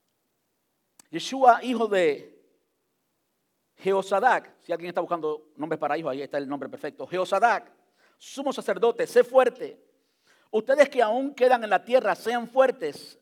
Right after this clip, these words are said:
Así que ahora, manos a la obra, porque yo estoy con ustedes", dice el Señor de los ejércitos celestiales. "Mi espíritu permanece entre ustedes,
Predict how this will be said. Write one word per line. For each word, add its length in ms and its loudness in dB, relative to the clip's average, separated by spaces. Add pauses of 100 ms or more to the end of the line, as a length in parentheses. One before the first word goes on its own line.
(140)
Así 280 -10
que 100 0
ahora, 500 4 (180)
manos 340 -4
a 60 0
la 100 2
obra, 340 -8 (800)
porque 320 2
yo 260 6
estoy 520 0
con 180 -4
ustedes", 1040 -6
dice 340 -12
el 80 -8
Señor 680 -10 (320)
de 120 -8
los 160 -10
ejércitos 460 -4
celestiales. 540 -6
"Mi 160 -8
espíritu 680 -4 (260)
permanece 920 -2
entre 400 -2
ustedes, 600 -4